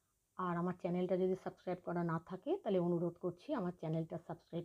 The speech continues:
করে পাশে থাকা বেল আইকনটা ক্লিক করে দেওয়ার জন্য। আর যারা সাবস্ক্রাইব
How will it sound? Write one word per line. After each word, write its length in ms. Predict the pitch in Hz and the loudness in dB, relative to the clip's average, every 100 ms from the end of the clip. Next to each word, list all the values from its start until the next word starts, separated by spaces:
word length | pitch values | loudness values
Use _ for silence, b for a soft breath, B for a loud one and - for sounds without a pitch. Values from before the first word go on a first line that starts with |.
| - | -6
করে 160 | 170 302 - b b b - | -2 -2 -2 b b b -10
পাশে 240 | 180 196 | -8 -6
থাকা 240 | 190 180 165 | -6 -6 -2
বেল 220 | 165 165 | 0 0
আইকনটা 420 | 165 170 165 285 | 0 -4 -6 -6
ক্লিক 240 | 285 185 - | -4 -4 -4
করে 180 | 160 156 | -6 -2
দেওয়ার 260 | 156 160 | -2 -2
জন্য। 380 | 156 - 156 165 - b b b b | -4 -6 -6 -6 -10 b b b b
আর 160 | 196 170 156 | 0 0 0
যারা 160 | 160 | -2
সাবস্ক্রাইব 440 | 160 170 - - | -2 -6 -10 -8